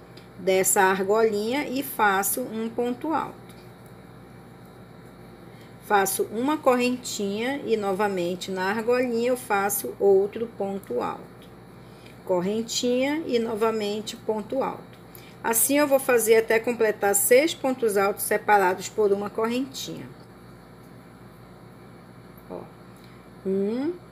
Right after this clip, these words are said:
dois, três, quatro, cinco e seis. Duas correntinhas.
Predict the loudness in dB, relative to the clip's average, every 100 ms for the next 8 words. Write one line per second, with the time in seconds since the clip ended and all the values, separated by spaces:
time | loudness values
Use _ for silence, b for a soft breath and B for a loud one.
0 | -20 -20 -20 -10 0 4 4 4 2 0
1 | -6 0 2 4 4 2 -6 -2 0 -2
2 | -6 -6 -6 -4 -6 -4 -4 -4 -2 -2
3 | -2 -6 -12 -14 -16 -16 -6 -2 0 2
4 | 0 0 -6 -6 -6 -4 -4 -4